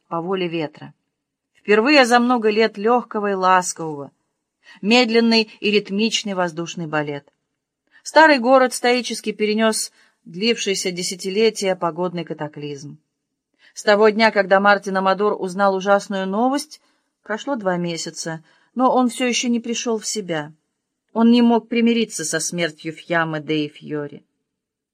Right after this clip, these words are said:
Долгие часы Мартин просиживал на берегу, вглядываясь в горизонт и записывая полные горечи стихи, пока солнце не тонуло в солёном море.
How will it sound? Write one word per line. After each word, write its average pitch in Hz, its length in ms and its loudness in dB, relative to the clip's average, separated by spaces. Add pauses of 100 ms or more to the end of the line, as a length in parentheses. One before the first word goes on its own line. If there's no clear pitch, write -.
(260)
Долгие 240 420 2
часы 247 340 -2
Мартин 220 380 2
просиживал 220 560 -2
на 214 120 -4
берегу, 214 520 -2 (320)
вглядываясь 208 580 2
в 190 60 -12
горизонт 208 640 0
и 277 180 -4
записывая 247 760 -4 (500)
полные 339 400 2
горечи 302 460 -2
стихи, 269 420 -6
пока 226 280 -2
солнце 233 580 -2 (240)
не 233 160 -2
тонуло 262 460 2
в 233 60 -12
солёном 220 420 -4
море. 196 480 -8